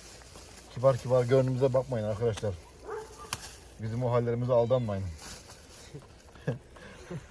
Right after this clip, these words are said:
Tamam biz köpekleri seviyoruz. Onlar için her şey yapıyoruz ama işte böyle bunların pisliği de var. Bunlara da katlanıyoruz arkadaşlar.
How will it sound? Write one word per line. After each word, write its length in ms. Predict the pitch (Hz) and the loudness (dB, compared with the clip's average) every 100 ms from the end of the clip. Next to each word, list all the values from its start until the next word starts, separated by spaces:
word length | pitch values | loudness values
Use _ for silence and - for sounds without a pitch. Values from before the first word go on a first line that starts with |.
| - - - - - | -20 -20 -20 -18 -6
Tamam 300 | 123 - 123 | 0 2 2
biz 140 | 113 | 0
köpekleri 480 | - 120 117 120 123 | 0 2 2 0 0
seviyoruz. 400 | 120 127 135 101 | 0 2 2 0
Onlar 240 | 104 117 | -2 -2
için 140 | 110 110 | -2 -2
her 120 | 120 | -2
şey 160 | - 113 | 0 -2
yapıyoruz 320 | 107 123 123 | -2 -2 0
ama 280 | 151 98 85 - - - 349 339 - 359 370 - - - - - - - | 0 -2 -6 -12 -12 -10 -10 -10 -6 -6 -6 -10 -16 -16 -16 -18 -18 -14
işte 180 | - 117 | -8 0
böyle 200 | 127 123 | 2 2
bunların 320 | 117 123 127 | 4 4 2
pisliği 320 | 110 - 131 | 0 -6 4
de 60 | 127 | 6
var. 160 | 110 101 | 6 6
Bunlara 280 | 107 117 113 | 2 2 2
da 100 | 107 | 0
katlanıyoruz 480 | 110 123 123 110 | 0 0 0 2
arkadaşlar. 500 | 110 98 101 92 95 | 2 2 0 0 -4